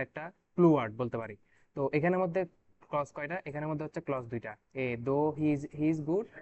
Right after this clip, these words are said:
এটা একটা ক্লজ, আর he is introvert, এটা একটা ক্লজ। কিভাবে বুঝতেছি দুইটা ক্লজ? দেখো, এখানের মধ্যে আমরা ভার্বকে কে কি দ্বারা প্রশ্ন করলে, প্রথম ক্লজের মধ্যে ভার্বকে কে কি দ্বারা প্রশ্ন করলে আমরা সাবজেক্ট অবজেক্ট পাচ্ছি। ভার্ব he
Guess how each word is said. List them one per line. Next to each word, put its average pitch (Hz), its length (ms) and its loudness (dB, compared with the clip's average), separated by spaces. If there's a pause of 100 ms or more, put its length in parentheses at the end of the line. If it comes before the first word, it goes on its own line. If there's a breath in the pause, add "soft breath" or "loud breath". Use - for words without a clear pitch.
এটা 139 180 -2
একটা 170 200 -10
ক্লজ, 202 200 2 (840)
আর 113 180 -2 (180)
he 143 120 2 (100)
is 139 80 -4 (340)
introvert, 117 320 -4 (120)
এটা 147 160 0
একটা 123 180 -10
ক্লজ। 107 180 -8 (360 soft breath)
কিভাবে 180 300 6
বুঝতেছি 196 360 -2
দুইটা 180 220 0
ক্লজ? 220 200 -8 (440)
দেখো, 143 220 -4 (460)
এখানের 185 300 4
মধ্যে 185 220 2
আমরা 180 160 2 (1200)
ভার্বকে 180 400 4 (200)
কে 165 160 6
কি 165 120 4
দ্বারা 143 200 4
প্রশ্ন 135 180 0 (120)
করলে, 170 180 2 (220)
প্রথম 175 260 0
ক্লজের 185 300 6
মধ্যে 185 160 2 (100)
ভার্বকে 170 320 4
কে 151 120 4
কি 143 100 2
দ্বারা 135 200 2
প্রশ্ন 135 240 -2
করলে 165 180 2
আমরা 160 160 -2
সাবজেক্ট 147 240 2
অবজেক্ট 135 220 -4
পাচ্ছি। - 240 -10 (500)
ভার্ব 170 200 0 (1040 loud breath)
he 190 100 6